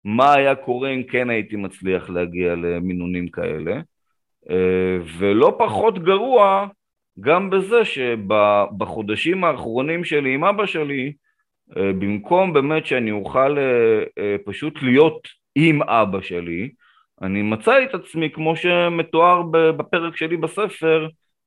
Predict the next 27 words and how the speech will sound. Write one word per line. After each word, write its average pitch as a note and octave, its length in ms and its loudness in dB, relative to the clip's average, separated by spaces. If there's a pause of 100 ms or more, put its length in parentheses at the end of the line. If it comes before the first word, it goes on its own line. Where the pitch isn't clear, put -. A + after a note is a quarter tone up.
(120)
אה, A2 200 6
באיזשהו D#3+ 920 0
מסע F3 720 2
הזוי D#3 580 -4
בכל D3 400 0
הארץ, E3+ 640 4 (100)
בין C3 240 -4
כל D3+ 120 -2
מיני D#3 320 -4
אנשים, E3+ 720 -4 (460)
קם D#3+ 280 0
בבוקר D#3+ 640 -2
כל C#3 240 0
יום, F3+ 300 2
נוסע D#3 560 2
לכל C#3 260 -4
מיני D#3 180 -6
מקומות D3 720 -4
בשביל, B2+ 480 -4
אה, C3+ 320 2 (560)
אה, A2+ 160 2
לנסות A#2 500 -4
להשיג, C#3+ 540 -2
אה, C3 240 4
קנאביס, C#3 720 -2
וגם, A2 400 -2
אה, G#2+ 300 -4